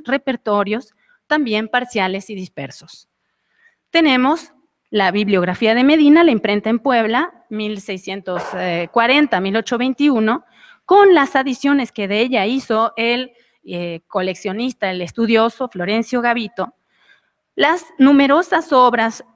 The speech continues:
que se han publicado a lo largo del tiempo acerca de la biblioteca palafoxiana,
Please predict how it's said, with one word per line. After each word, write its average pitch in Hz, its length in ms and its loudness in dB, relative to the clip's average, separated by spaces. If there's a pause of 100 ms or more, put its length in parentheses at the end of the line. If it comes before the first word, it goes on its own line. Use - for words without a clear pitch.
(160)
que 208 140 -8
se 220 180 -10
han 247 260 -4
publicado 226 640 0
a 214 60 0
lo 202 140 -2
largo 240 340 0
del 214 220 -2
tiempo 202 360 -4
acerca 220 440 -2
de 180 100 -6
la 180 140 -2
biblioteca 190 540 -2
palafoxiana, 180 880 0